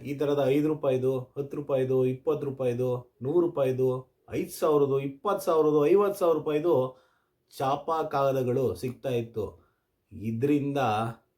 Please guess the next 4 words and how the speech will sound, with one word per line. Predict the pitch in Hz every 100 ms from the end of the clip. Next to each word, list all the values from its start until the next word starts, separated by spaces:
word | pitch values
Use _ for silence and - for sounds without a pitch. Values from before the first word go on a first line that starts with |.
| _ _ _
ಒಬ್ಬ | 95 113 110 131 113 101 117 - _ _ _ _ _
ಮೂವತ್ತು | 87 101 151 185 185 - - 131
ಸಾವಿರ | - - 170 180 175
ಕೋಟಿ | 156 131 165 160 139